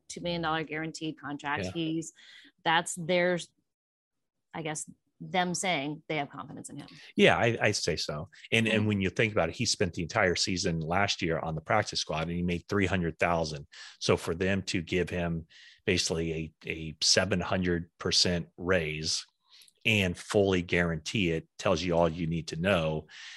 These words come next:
Speaker 2: And of course, I guess we started this conversation today on forty-niners Talk talking about Jimmy Garoppolo. We can end it with him as well. I mean, I guess the, you know, the, the only guy I could see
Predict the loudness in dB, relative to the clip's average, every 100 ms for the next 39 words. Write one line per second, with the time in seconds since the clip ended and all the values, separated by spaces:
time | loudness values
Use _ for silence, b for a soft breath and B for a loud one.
0 | B _ -10 -8 4 6 6 4 0 0
1 | 0 0 2 6 6 6 2 -2 0 0
2 | 0 0 2 0 0 -2 -6 _ 0 4
3 | 2 0 2 2 2 0 0 -2 0 -4
4 | -2 -6 -4 -2 -4 0 2 2 2 -2
5 | 0 -2 B B B B 0 2 2 2
6 | 2 2 0 -6 -18 -8 0 0 0 0
7 | 0 0 -2 4 6 6 4 0 -2 0
8 | 2 2 0 -2 -2 -4 -8 B B B
9 | _ _ -20 _ _ _ -6 -2 -2 0
10 | 2 4 6 4 4 4 2 4 2 -2
11 | -6 -2 0 2 0 0 -2 -6